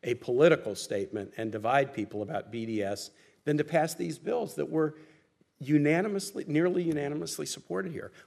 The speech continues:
We could have had a separate floor debate about the B D S bill. But instead, it was put in the middle of bills that were completely bipartisan.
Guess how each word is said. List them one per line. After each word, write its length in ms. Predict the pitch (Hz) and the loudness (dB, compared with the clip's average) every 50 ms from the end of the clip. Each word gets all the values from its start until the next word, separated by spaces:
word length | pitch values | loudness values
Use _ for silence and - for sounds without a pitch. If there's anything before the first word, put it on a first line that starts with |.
| _ - | _ 0
We 120 | 151 165 | 0 4
could 140 | - 190 160 | 4 4 4
have 80 | 156 | 6
had 180 | 160 156 151 147 | 6 6 6 6
a 60 | 135 | 2
separate 600 | - - - - 165 160 165 165 - 170 165 165 - - _ _ _ _ - | -2 -4 0 4 4 4 4 2 -2 -2 -2 -4 -6 -14 _ _ _ _ -10
floor 260 | - 165 170 185 185 | -4 -2 0 2 0
debate 260 | 147 117 101 101 95 | 0 -2 -2 -4 -4
about 280 | 98 95 98 98 - - | -4 -6 -6 -8 -8 -12
the 60 | 92 | -12
B 180 | 87 101 95 | -10 -10 -10
D 160 | 90 87 90 90 | -10 -10 -12 -12
S 180 | 90 - - | -12 -14 -16
bill. 260 | - - 95 - - - _ _ _ _ _ _ _ _ _ _ _ _ _ _ _ _ _ _ | -14 -14 -12 -12 -12 -14 _ _ _ _ _ _ _ _ _ _ _ _ _ _ _ _ _ _
But 120 | 131 131 | -2 -2
instead, 380 | 127 123 117 - - 156 151 151 | 0 0 -2 0 4 6 6 6
it 100 | 131 - | 4 2
was 140 | 131 123 - | -2 -6 -6
put 360 | - - - 175 170 170 - | -6 -2 0 0 0 0 0
in 180 | 160 147 143 139 | 0 0 2 0
the 80 | 131 | 0
middle 500 | 120 131 147 170 170 117 98 107 110 113 - _ _ _ _ _ _ _ _ - | 0 2 2 2 2 0 -2 -6 -6 -10 -14 _ _ _ _ _ _ _ _ -2
of 240 | 135 127 113 104 | 0 0 0 0
bills 280 | - 139 135 135 120 - | 0 0 2 2 0 0
that 80 | 139 123 | -4 -4
were 160 | - 147 131 | -2 -4 -4
completely 840 | - - 139 131 - - - 190 196 190 - 117 123 123 131 139 131 - _ _ _ _ _ _ _ _ _ _ _ _ _ | -4 -4 -6 -6 -6 0 2 2 2 2 -2 -4 -4 -4 -6 -6 -10 -14 _ _ _ _ _ _ _ _ _ _ _ _ _
bipartisan. 680 | - 151 160 160 170 180 - 269 185 - - - - | 4 4 4 4 2 -2 -2 -2 -6 -8 -10 -12 -12